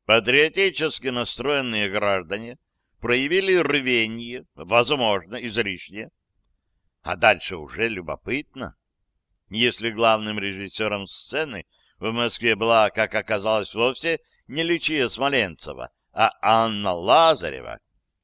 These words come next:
сей факт отметили репортеры. Да, и на фотографии лицо можно узнать. Конечно, для Советов выгодно в любом случае раскрутить Де Мойн или Нью-Салем.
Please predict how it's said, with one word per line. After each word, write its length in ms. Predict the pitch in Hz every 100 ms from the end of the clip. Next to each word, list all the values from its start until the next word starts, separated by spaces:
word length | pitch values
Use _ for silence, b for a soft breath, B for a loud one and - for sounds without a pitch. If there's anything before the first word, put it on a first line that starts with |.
| _ _
сей 240 | - 113 107
факт 340 | 110 113 113
отметили 640 | 120 107 113 107 95 104
репортеры. 920 | 107 107 95 104 95 87 101 101 120 - _ _ _
Да, 260 | - 160 131
и 220 | 95 95
на 140 | 107 101
фотографии 540 | 117 131 185 196 101
лицо 400 | 107 101 - 104
можно 340 | 110 110 101
узнать. 520 | 113 110 151 139 - _ _ _ _ _ _ _ _ _
Конечно, 680 | - 98 82 73 - 104 - _ _ _
для 220 | 95 107
Советов 500 | 107 117 139 139 110
выгодно 600 | 104 123 139 139 127 127
в 40 |
любом 320 | 110 107 120 110
случае 600 | 101 117 110 123 139 139 _ _ _
раскрутить 960 | 92 110 - - 113 113 175 170 - 87
Де 160 | 87
Мойн 480 | 107 104 110 127 127 123
или 420 | 104 104 107 92
Нью-Салем. 960 | 110 107 110 - - 104 78 69 67